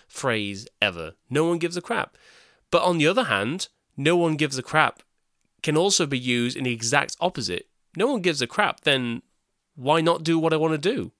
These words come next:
you know? And so many of us put away what we really wanna do because we're afraid of looking stupid or we're worried about others, what, what, what will others, others think. And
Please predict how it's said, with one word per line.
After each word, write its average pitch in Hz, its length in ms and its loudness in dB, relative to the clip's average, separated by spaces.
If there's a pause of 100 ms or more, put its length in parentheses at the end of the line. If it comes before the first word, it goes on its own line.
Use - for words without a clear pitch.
you 113 120 -4
know? 151 240 -2 (540)
And 156 120 0
so 233 300 4
many 202 240 2
of 110 140 2
us 98 280 -2 (920)
put 196 160 0
away 185 300 4
what 135 180 2
we 131 100 0
really 127 300 0
wanna 120 260 0
do 117 340 0
because 110 300 -6
we're 120 180 0
afraid 139 340 0
of 135 100 -2
looking 151 260 -6
stupid 117 840 -2
or 104 240 -2 (280)
we're 101 100 -6
worried 110 200 0
about 139 200 0
others, 135 360 -2
what, 120 200 -6
what, 127 200 -10 (100)
what 131 200 -4
will 139 100 -2
others, 131 220 0
others 135 320 0
think. 143 260 0 (300)
And 170 260 2